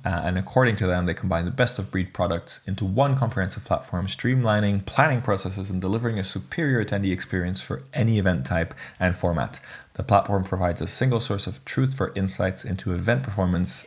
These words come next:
and attendee interest into increase R O I. Um, I definitely, uh, if you're not familiar with the Cvent platform, I definitely recommend you check it out. Um, they are one of our sponsors, so we appreciate that.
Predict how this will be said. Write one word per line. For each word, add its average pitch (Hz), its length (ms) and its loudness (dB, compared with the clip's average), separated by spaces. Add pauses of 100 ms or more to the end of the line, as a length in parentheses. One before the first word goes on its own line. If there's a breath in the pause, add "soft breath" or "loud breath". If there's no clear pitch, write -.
(160)
and 85 140 0
attendee 95 400 0
interest 87 580 -2
into 90 400 -4
increase 87 840 -4
R 87 180 0
O 78 120 -2
I. 60 260 -2 (720 loud breath)
Um, 80 440 -2 (200)
I 92 80 6
definitely, 98 380 2
uh, 87 180 4
if 90 160 -4
you're 87 160 0
not 95 220 2
familiar 104 260 0
with 101 60 -6
the 107 80 -8
Cvent 110 320 -2
platform, 123 400 0
I 82 80 -2
definitely 90 420 -4
recommend 85 400 -2
you 82 100 -2
check 90 300 -8
it 82 160 -8
out. 107 340 2 (420 loud breath)
Um, 85 500 -2
they 104 180 4
are 95 160 4
one 82 180 0
of 82 100 -2
our 80 100 0
sponsors, 92 460 -4
so - 180 -6
we 85 180 -4
appreciate 87 560 -6
that. 101 300 0